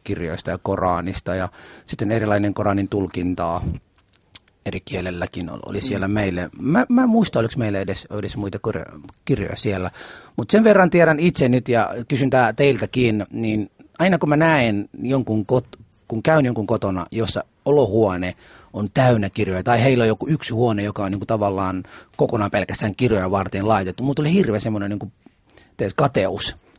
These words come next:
Speaker 1: siinä, et, et mä haluan, et, et tämä on se samanlainen. Ja me ollaan nyt esimerkiksi meillä kotona, niin, niin poika kahdeksan B ja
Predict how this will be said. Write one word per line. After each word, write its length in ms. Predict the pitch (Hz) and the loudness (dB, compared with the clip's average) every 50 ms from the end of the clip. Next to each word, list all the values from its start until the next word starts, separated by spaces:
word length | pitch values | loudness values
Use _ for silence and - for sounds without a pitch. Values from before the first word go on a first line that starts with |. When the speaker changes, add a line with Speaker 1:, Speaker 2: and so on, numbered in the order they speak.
| _ | _
Speaker 1:
siinä, 300 | - - 113 101 92 92 | -8 -6 -4 -4 -4 -4
et, 120 | 90 - - | -6 -10 -12
et 100 | - - _ - | -14 -12 _ -2
mä 80 | 127 123 | 0 2
haluan, 500 | 135 139 139 127 110 104 98 92 90 92 - - - - - - - - _ _ _ - | 4 4 4 4 4 2 0 -2 -4 -8 -10 -16 -20 -20 -20 -20 -20 -20 _ _ _ -8
et, 100 | 110 98 - - | -8 -8 -6 -6
et 140 | 113 104 - - | -6 -6 -2 0
tämä 320 | - 127 127 117 113 104 | 2 4 4 4 4 2
on 340 | - 110 110 107 107 101 95 87 - - _ _ - - | 2 2 2 2 2 0 -2 -4 -6 -10 _ _ -18 -10
se 120 | - - 107 | -8 -4 -2
samanlainen. 520 | 110 123 117 110 107 104 101 98 98 98 | 0 2 2 2 2 0 -2 -2 -2 -2
Ja 100 | 98 101 | 0 2
me 100 | 131 165 | 4 4
ollaan 200 | 190 175 143 131 | 4 4 2 0
nyt 80 | 127 131 | 0 -2
esimerkiksi 380 | 123 131 131 123 - - - | -2 -2 -4 -4 -4 -2 2
meillä 260 | 139 156 160 135 110 107 | 4 4 4 4 4 2
kotona, 460 | - 123 - 113 104 98 95 95 90 - _ _ _ - - _ - | 2 0 2 2 0 0 -2 -4 -6 -10 _ _ _ -20 -20 _ -12
niin, 240 | 107 101 101 101 - | -8 -6 -6 -6 -6
niin 260 | - 104 104 101 101 101 | -6 -6 -6 -6 -6 -4
poika 440 | - 123 127 123 113 - - 92 - _ _ _ _ _ | 0 2 2 2 2 0 -2 -4 -6 _ _ _ _ _
kahdeksan 420 | - 117 107 104 98 - 104 101 101 | -6 -4 -4 -4 -4 -6 -6 -6 -4
B 40 | 98 | -4
ja 360 | 98 92 90 87 87 87 | -4 -4 -4 -4 -6 -8